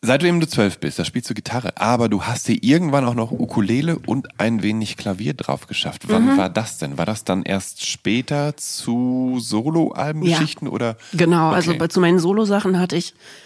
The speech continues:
Speaker 2: einfach Lust auf einen bestimmten Sound
Speaker 1: Ah, okay.
Speaker 2: und,
Speaker 1: Okay.
Speaker 2: ähm,
Speaker 1: Ja.
Speaker 2: zum ersten Album hatte ich eben diese etwas, äh, seltsame Mischung,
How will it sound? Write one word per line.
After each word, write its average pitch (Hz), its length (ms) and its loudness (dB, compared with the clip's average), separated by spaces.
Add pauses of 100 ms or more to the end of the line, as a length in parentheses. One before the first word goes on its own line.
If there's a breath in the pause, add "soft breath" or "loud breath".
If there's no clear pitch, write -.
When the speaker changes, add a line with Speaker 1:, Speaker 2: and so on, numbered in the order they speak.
(280 loud breath)
Speaker 2:
einfach 165 260 4
Lust 175 280 2
auf 170 140 0
einen 165 120 2
bestimmten 165 320 0
Sound 262 520 0
Speaker 1:
Ah, - 60 -8
okay. 185 60 -4
Speaker 2:
und, 180 320 2
Speaker 1:
Okay. - 220 -10 (220)
Speaker 2:
ähm, 160 260 2
Speaker 1:
Ja. 143 140 0 (380)
Speaker 2:
zum - 140 0
ersten 185 480 0
Album 165 800 0 (800 loud breath)
hatte - 280 -2
ich - 180 -2
eben 165 440 2
diese 214 280 -2
etwas, 262 400 -2 (140)
äh, 185 240 4
seltsame 226 500 4
Mischung, 254 580 2